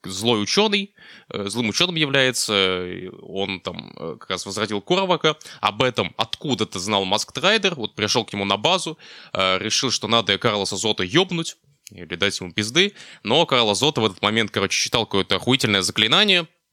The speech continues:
и в момент, когда вот в него выстрелил этот Маскед Райдер, а, Карлос Зота отправился назад во времени, потому что он кастовал магическое заклинание по тайм-тревелу. И, типа, его отправилось назад во времени,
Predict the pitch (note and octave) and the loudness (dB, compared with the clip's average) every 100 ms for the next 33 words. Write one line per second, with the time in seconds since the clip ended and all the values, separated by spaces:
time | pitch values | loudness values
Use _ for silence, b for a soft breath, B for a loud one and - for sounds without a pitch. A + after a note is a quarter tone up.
0 | _ _ - - A#2+ G#2+ G#2 G#2 A#2 - | _ _ -8 0 2 2 2 2 2 0
1 | F#2 F#2+ F2+ F2+ F#2+ G2 F#2+ C3 F#3+ F3+ | -2 0 0 -2 -4 0 0 0 0 0
2 | E3 C#3+ C3 A#2 A2+ A#2 - A#2 A2+ A2+ | 2 0 0 -2 0 -2 -2 0 2 0
3 | B2+ B B B - F2+ F2+ C3+ C#3+ A#2+ | -4 B B B 0 2 2 2 2 0
4 | F#2 C3+ C#3+ G2+ - A2+ A2+ G#2 F#2 G#2+ | 2 2 2 0 2 0 0 -2 -2 0
5 | G#2 G2 D#3 D#3+ A#2+ F#2+ A2+ - G#2 - | -2 0 0 0 0 0 0 0 -4 -4
6 | - F#2 G2+ A2 - B B A2+ A2+ A2 | -2 0 0 -2 -6 B B 0 0 2
7 | A#2 - - A2 A2 E2 F#2+ - G2+ A2 | 0 0 2 2 2 0 -4 -2 2 2
8 | G#2 F#2+ - G#2 G2+ F#2 F#2+ F2+ E2 D#2 | 2 0 0 0 0 -2 -2 -2 -4 -14
9 | - F#2+ F#2+ - F#2 F#2+ G2 G2 F#2 G2+ | -6 -4 -4 -6 -4 -4 -2 0 -2 -2
10 | G#2 A2 A2+ F#3 F#3+ C#3+ | -4 -4 0 0 2 -2